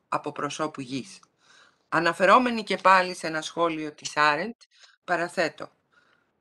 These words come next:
Μόνον οι Εβραίοι οδηγήθηκαν στους θαλάμους αερίων. Οι άλλοι δούλευαν κάποιες φορές μέχρι θανάτου, αυτό είναι αλήθεια. Όμως τους ήταν επιτρεπτό να πεθάνουν με φυσικό, ας πούμε, θάνατο. Αυτοί ήταν μονάχα δούλοι.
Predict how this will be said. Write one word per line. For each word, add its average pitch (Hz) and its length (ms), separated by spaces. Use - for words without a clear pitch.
Μόνον 277 320
οι 214 120
Εβραίοι 180 440
οδηγήθηκαν 160 680
στους - 180
θαλάμους 151 540
αερίων. 139 560
Οι 175 140
άλλοι 247 300
δούλευαν 214 460
κάποιες 202 420
φορές 190 340
μέχρι 185 280
θανάτου, 165 600
αυτό 156 280
είναι 165 160
αλήθεια. 156 520
Όμως 247 320
τους 220 160
ήταν 262 260
επιτρεπτό 208 600
να 220 160
πεθάνουν 190 540
με 202 120
φυσικό, 202 480
ας 151 200
πούμε, 135 240
θάνατο. 127 560
Αυτοί 226 480
ήταν 214 260
μονάχα 196 460
δούλοι. 117 360